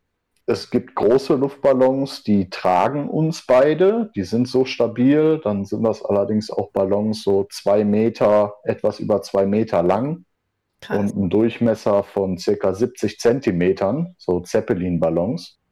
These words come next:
Speaker 2: Oh.
Speaker 1: Die kann man natürlich auch mal anstatt eines Bettes benutzen.
Speaker 2: Die blast
Speaker 1: Ja.
Speaker 2: ihr denn mit dem Mund auf?
Speaker 1: Äh, die ganz großen nicht. Dafür haben wir eine Pumpe. Ich hab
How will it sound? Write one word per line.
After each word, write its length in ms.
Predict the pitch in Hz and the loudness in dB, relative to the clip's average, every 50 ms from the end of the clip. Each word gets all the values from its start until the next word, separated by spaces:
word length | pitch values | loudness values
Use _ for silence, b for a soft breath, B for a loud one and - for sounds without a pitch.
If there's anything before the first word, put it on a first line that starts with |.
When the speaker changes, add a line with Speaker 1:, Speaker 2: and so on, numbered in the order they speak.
| _ _ _ _ _ _ _ _ _ _ _ _ _ | _ _ _ _ _ _ _ _ _ _ _ _ _
Speaker 2:
Oh. 100 | - 113 104 | -18 -8 -2
Speaker 1:
Die 200 | 101 107 98 - | -2 -2 0 0
kann 180 | - 98 98 | 0 0 2
man 140 | 110 117 127 | 2 2 4
natürlich 640 | 131 127 123 - - 139 131 131 135 131 131 - | 4 2 0 0 0 2 4 4 4 2 2 2
auch 240 | - 120 123 127 - | 2 2 2 2 2
mal 260 | 127 120 120 120 113 | 2 4 4 4 2
anstatt 460 | - 117 113 107 - - 127 120 117 - | 2 -2 -2 -2 -2 2 0 2 2 2
eines 320 | 113 110 113 113 - - | 0 2 0 0 -2 2
Bettes 400 | - 127 127 - 107 85 - - | 2 2 2 2 0 -2 -2 -2
benutzen. 680 | - 85 82 80 - - - - 117 135 170 - - _ _ _ _ _ _ _ _ _ _ _ _ _ - | -4 -2 -2 -2 -6 -8 -6 -2 -2 -2 -2 -4 -8 _ _ _ _ _ _ _ _ _ _ _ _ _ -16
Speaker 2:
Die 240 | - - - 220 190 | -12 -6 -4 -2 -2
blast 340 | 185 202 196 202 254 - | 0 0 0 0 -2 -4
Speaker 1:
Ja. 60 | - - | -6 -6
Speaker 2:
ihr 60 | 294 | -2
denn 160 | 302 277 254 | 0 0 0
mit 140 | 233 220 - | 0 -2 -2
dem 100 | 208 196 | -2 0
Mund 420 | 190 180 180 190 269 359 - - - | 0 0 0 0 -2 -2 -4 -4 -4
auf? 480 | 190 190 226 311 427 - - - - - _ _ _ _ _ _ _ _ _ _ _ _ _ _ _ | -4 -2 -2 -4 -4 -6 -8 -20 -20 -20 _ _ _ _ _ _ _ _ _ _ _ _ _ _ _
Speaker 1:
Äh, 220 | - 104 95 95 95 | -2 -2 0 0 0
die 200 | 104 113 104 107 | 0 -2 0 2
ganz 380 | - 110 120 151 151 - - | 2 2 2 0 -2 -6 -6
großen 500 | - - 123 123 123 123 - 120 104 92 | -2 2 4 4 4 2 0 0 0 0
nicht. 420 | 90 87 80 - - - - - _ _ - | 0 0 -2 -4 -6 -16 -18 -20 _ _ -2
Dafür 400 | - 95 107 - - 123 101 98 | 0 0 0 0 0 0 0 2
haben 180 | 113 101 101 98 | 0 0 0 2
wir 60 | 104 | 0
eine 160 | 95 90 90 | 0 0 -2
Pumpe. 540 | - - 117 120 143 139 208 220 262 - - _ _ _ _ - | -2 -2 -2 -2 0 2 2 2 2 0 -8 _ _ _ _ -16
Ich 120 | - - | -8 -4
hab 260 | - - - - - | -4 -4 -4 -6 -16